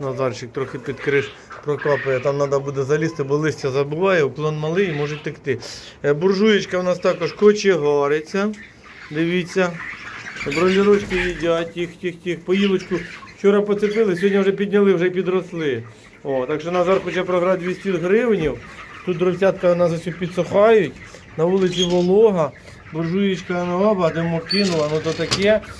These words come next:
Питала мене людина, е, не коптить у вас буржуйка всередину.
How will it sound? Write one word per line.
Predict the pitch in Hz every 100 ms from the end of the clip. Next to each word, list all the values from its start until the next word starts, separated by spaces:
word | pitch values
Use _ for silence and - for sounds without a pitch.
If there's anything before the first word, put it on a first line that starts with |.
| - -
Питала | 160 196 196
мене | 185 185 185
людина, | 180 190 202 196 180 - - - - - - - 135
е, | 156 160 160 160
не | 165 190 202
коптить | 214 - 240 262 247
у | 214
вас | 220 196
буржуйка | 180 202 185 214 202 202 196
всередину. | 170 - 196 185 135 127